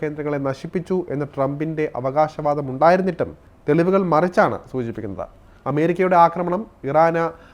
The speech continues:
ആണവ പദ്ധതി മുന്നോട്ട് കൊണ്ടുപോകുന്നതിന് കുറച്ച് കാലതാമസം പിടിക്കുമെന്ന് ട്രംപ് ആവർത്തിച്ച് പ്രഖ്യാപിച്ചിട്ടുണ്ടെങ്കിലും നേരെ തിരിച്ചാണ് കാര്യങ്ങൾ. യഥാർത്ഥത്തിൽ നാനൂറ് കിലോ സമ്പുഷ്ടീകരിച്ച യുറേനിയം ഇപ്പോഴും ഇറാന്റെ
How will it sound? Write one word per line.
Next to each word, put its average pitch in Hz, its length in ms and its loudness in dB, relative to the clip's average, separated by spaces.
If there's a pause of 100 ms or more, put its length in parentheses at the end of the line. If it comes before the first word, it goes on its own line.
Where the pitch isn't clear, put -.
(260)
ആണവ 196 240 2
പദ്ധതി 160 460 0
മുന്നോട്ട് 156 440 -4
കൊണ്ടുപോകുന്നതിന് 151 840 -4
കുറച്ച് 160 280 -6
കാലതാമസം 175 680 4 (100)
പിടിക്കുമെന്ന് 139 560 -6 (420)
ട്രംപ് 147 220 -2
ആവർത്തിച്ച് 151 540 0
പ്രഖ്യാപിച്ചിട്ടുണ്ടെങ്കിലും 139 1160 -4 (160)
നേരെ 131 300 -4
തിരിച്ചാണ് 139 340 -4
കാര്യങ്ങൾ. 101 380 -8 (440)
യഥാർത്ഥത്തിൽ 175 680 0
നാനൂറ് 170 420 0
കിലോ 175 240 -4
സമ്പുഷ്ടീകരിച്ച 156 720 -4
യുറേനിയം 147 480 -4
ഇപ്പോഴും 151 500 -2
ഇറാന്റെ 143 400 0